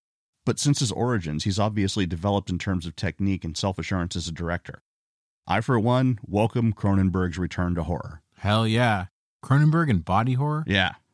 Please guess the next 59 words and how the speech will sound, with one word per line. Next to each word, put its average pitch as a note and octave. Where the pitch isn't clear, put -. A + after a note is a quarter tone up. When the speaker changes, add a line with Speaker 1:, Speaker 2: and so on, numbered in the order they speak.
Speaker 2:
It's -
what D#2+
it C2
needs E2
to F#2+
be. E2+
Speaker 1:
And -
Viggo E3
Mortensen. A#2
He's E3
a F4
really C4
underrated C#3+
actor, F2
I D2
think. -
Speaker 2:
Yeah, F#3+
and C3+
they C3+
have D3+
a D#3+
working D#3
relationship B2+
from F2+
History G2+
of E2
Violence. G#2+
And F#2+
Speaker 1:
Yeah. F2+
Speaker 2:
I -
think F#3+
he A3
was A3
in F3
something C3
else, A2+
too. F2+
Speaker 1:
In B2
the C3
article, A#2
it C2+
mentioned G2+
him G2+
being F#2+
in E2+
Maps E2+
to -
the C2+
Stars. -
Speaker 2:
Oh, F3+
yeah, F3
he C#3+
was C#3+
in B2
Maps A2+
to -
the F#2
Stars, E2
yeah. G#2